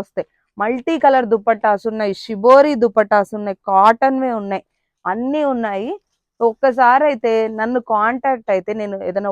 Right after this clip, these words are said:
ఓపెన్ పిక్స్ కానీ లేకపోతే అవైలబుల్ కలర్స్ అయితే నేను షేర్ చేస్తాను. So, వాటిలో మీరు పిక్ చేసుకోవచ్చు.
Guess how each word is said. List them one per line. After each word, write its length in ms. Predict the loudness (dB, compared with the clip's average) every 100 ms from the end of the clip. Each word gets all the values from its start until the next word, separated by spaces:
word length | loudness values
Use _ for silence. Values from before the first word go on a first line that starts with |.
| -4 -4
ఓపెన్ 280 | -4 -6 -8
పిక్స్ 180 | -12 -8
కానీ 160 | -8 -4 -4
లేకపోతే 300 | -4 -4 -2 0
అవైలబుల్ 500 | 2 2 2 0 -2
కలర్స్ 320 | -2 -2 -2 -6
అయితే 140 | -4 -6
నేను 140 | -6 -10 -6
షేర్ 260 | -2 -2 0
చేస్తాను. 520 | -4 -4 -12 -12 -10 -10 _ _ _ _ -8
So, 60 | 0 4
వాటిలో 380 | 4 4 -2 -2 -2
మీరు 140 | -4 -6
పిక్ 160 | -8 -4
చేసుకోవచ్చు. 640 | -2 -2 -4 -4 -4 -6